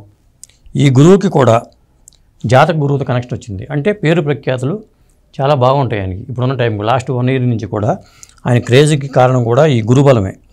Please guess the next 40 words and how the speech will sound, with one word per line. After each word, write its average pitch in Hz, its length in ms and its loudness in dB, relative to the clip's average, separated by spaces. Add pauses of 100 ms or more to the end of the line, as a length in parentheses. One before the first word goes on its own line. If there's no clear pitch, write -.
(140)
గోచారంలో 143 500 0
గురువు 131 200 0
ఇక్కడ 123 160 -2
ఉండటం 123 300 -4
వల్ల 117 180 0
వన్ 135 220 0
ఫైవ్ 147 140 2
నైన్ 143 160 2
కాంబినేషన్లో 123 520 -6 (480)
జాతక 117 240 2
గురువుతో 139 260 0
కనెక్ట్, 127 540 -6
కనెక్ట్ 127 220 -8
అవ్వటం 120 220 -4
వల్ల 120 340 -6 (120)
ఆయనకి 131 200 -6
పేరు 139 180 -2
ప్రఖ్యాతులు 135 480 -8 (580)
చాలా 156 220 4
విపరీతంగా 143 540 -2
ఉన్నాయి. 98 220 -8 (520)
జనంలో 127 320 4
ఆ 113 60 4
క్రేజ్ 147 280 2
ఉంది. 101 260 -4 (720)
ఇంకొకటి 180 340 4
ఏంటంటే 180 260 2
గురువు 190 280 4
ఇక్కడ 175 200 2
రేపు 139 240 -2
మారతాడని 147 460 2
చెప్పాం. 107 260 -6 (400)
రేపు 139 240 2
ఏప్రిల్ 156 280 0
ఇరవై 139 140 -2
ఒకటో 135 120 -6
తారీఖు 139 180 -2
గురువు 139 160 2
ఇక్కడ 131 160 -4
మారతాడు. 117 420 -4